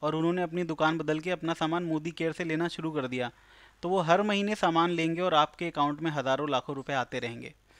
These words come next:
तो सिंपल सी चीज़ है, अपनी दुकान बदलनी है क्योंकि उस दुकान से आज तक तो हमको लाखों रुपए मिले नहीं, तो एक बार इसको भी ट्राई करना चाहिए। थ्री परसेंट ड्रीम ट्रैवल फंड है,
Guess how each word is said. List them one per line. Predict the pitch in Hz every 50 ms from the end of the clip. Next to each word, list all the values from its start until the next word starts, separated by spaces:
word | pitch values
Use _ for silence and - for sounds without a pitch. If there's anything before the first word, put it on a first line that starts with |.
| - - _ _ _ _ - _ -
तो | 170 165
सिंपल | - 185 175 170 202 208
सी | 202 226 208
चीज़ | - - 202 196 190
है, | 202 226 240 _ _ _ _ _ _ _ _ -
अपनी | 135 143 - 175 180
दुकान | 170 175 170 175 175 175 165
बदलनी | 156 147 151 151 156 175 180 170
है | 180 196 208 - _ _ _ _ _ _ _ _ _ _ - -
क्योंकि | 165 160 - 196
उस | 190 175
दुकान | 165 170 - 175 165 165 170
से | - 180
आज | 160 156 160 -
तक | - 170 - -
तो | - 175
हमको | 170 170 165 - 175 175
लाखों | 165 156 147 - - 160
रुपए | 160 156 170 165
मिले | 160 143 135 139 139
नहीं, | 139 143 151 156 _ _ _ _ _ _ _ -
तो | - 151
एक | 151 151
बार | 160 175 175 165
इसको | 160 - - - 175
भी | 170 185
ट्राई | 180 175 156 156 156
करना | 160 170 151 170 170
चाहिए। | 170 - 165 165 180 220 247 _ _ _ _ _ _ _ _ _ _ _ _ _ - _ _ -
थ्री | - 202 220 226
परसेंट | - 202 196 185 - 208 208 196 165
ड्रीम | 151 160 175 185 190 196 202 - _ _ - -
ट्रैवल | 156 147 147 160 170 165
फंड | - 165 151 151 151
है, | 165 185 208 202 196 -